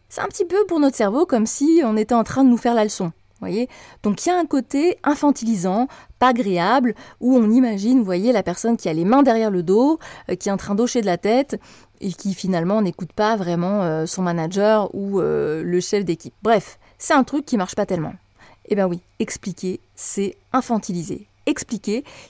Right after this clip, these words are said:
expliquer, c'est mettre la personne dans une posture de spectateur et non pas d'acteur.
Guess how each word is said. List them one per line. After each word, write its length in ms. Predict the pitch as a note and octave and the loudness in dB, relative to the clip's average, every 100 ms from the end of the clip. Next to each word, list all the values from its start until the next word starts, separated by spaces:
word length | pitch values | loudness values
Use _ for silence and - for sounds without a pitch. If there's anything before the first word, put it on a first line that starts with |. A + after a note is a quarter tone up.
| _ A3 | _ -4
expliquer, 540 | - - F3+ F3+ F3+ | -4 -10 -6 -2 -2
c'est 200 | - G3+ | -2 0
mettre 360 | F#3+ A3 C4 G#3 | 2 2 0 -4
la 120 | G3 | -4
personne 420 | G3 - F3+ G#3 | -6 -4 -4 -4
dans 100 | F#3 | -6
une 180 | F3 F3 | -6 -8
posture 640 | - A3 - - G3+ A3+ - _ _ - | -6 -6 -8 -8 -4 -4 -8 _ _ -16
de 260 | E3+ G#3+ G#3 | -4 -2 -2
spectateur 840 | - - A3+ - G#3 - G3+ G3 _ _ _ _ _ - | -6 -4 -4 -2 -4 -2 -4 -6 _ _ _ _ _ -2
et 100 | G#3+ | 0
non 160 | G#3+ G3+ | 2 -2
pas 220 | B3+ C#4+ - | -6 -8 -12
d'acteur. 680 | F3 B3+ - - A#3+ A#3 | -4 -4 -4 -4 -4 -4